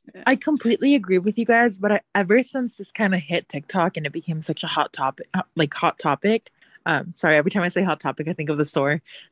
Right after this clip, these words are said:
<laughs> But, uh, I've had to return books since then because they were damaged.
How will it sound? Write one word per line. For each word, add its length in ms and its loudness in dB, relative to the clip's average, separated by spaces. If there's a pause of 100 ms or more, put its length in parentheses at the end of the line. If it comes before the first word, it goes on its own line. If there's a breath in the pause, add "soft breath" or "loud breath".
<laughs> 0 -
But, 1200 2 (800 loud breath)
uh, 240 -6 (480)
I've 200 4
had 160 -4
to 80 -4
return 340 -2
books 280 -10
since 220 -4
then 240 4
because 240 -2
they 80 2
were 120 2
damaged. 760 -2